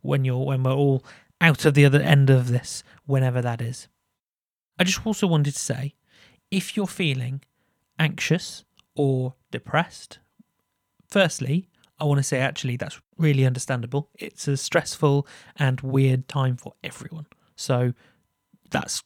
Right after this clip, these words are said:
I just want to tell you that is okay. But make sure you talk to someone. If it's a friend or a family member, just talk to somebody you trust.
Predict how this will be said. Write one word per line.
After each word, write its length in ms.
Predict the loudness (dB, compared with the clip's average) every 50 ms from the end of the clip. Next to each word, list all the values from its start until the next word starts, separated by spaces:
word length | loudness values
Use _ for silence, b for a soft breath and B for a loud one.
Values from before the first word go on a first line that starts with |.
| _ _ _ _ _
I 80 | 0 0
just 140 | 2 2
want 160 | 2 2 0 0
to 60 | 0
tell 160 | 0 2 2
you 160 | 2 2 0 -2 _ -4
that 260 | -4 -4 -4 -2 -4
is 100 | -4 -4
okay. 440 | -4 -4 -6 -8 -12 -14 -14 -14 _ _ b b b b b b b b b b b b b b b _ 0
But 260 | 0 0 0 -4 _ _ _ 0
make 260 | 4 4 4 4 4
sure 320 | 0 0 2 2 2 2 0
you 180 | 0 -4 -6 -8 _ _ _
talk 360 | 0 2 4 4 2 2 -4 -10
to 100 | -12 -10
someone. 400 | -10 -10 -10 -8 -8 -10 -10 -10 _
If 120 | -10 -8
it's 100 | -8 -8
a 60 | -8 -12
friend 540 | -6 2 4 4 6 6 4 2 0 -2 b b b b b
or 140 | -4 -2 -2
a 40 | -2
family 540 | -4 -8 -8 -2 0 0 2 2 0 0 0
member, 360 | -2 -2 -2 -4 -6 -6 -8 b b b b b 0
just 400 | 2 2 2 2 0 -6 -10 -6
talk 340 | -2 0 0 0 -2 -6 -10
to 80 | -14 -14
somebody 600 | -8 -6 -4 -2 -2 -2 -2 -2 -2 -2 -4 -4 -8 -10
you 400 | -8 -6 -6 -4 -6 -6 -8 -10 _ _ _ _ _
trust. 640 | -18 -14 -14 -14 -14 -16 -18 -18 -18 -18 -20 -20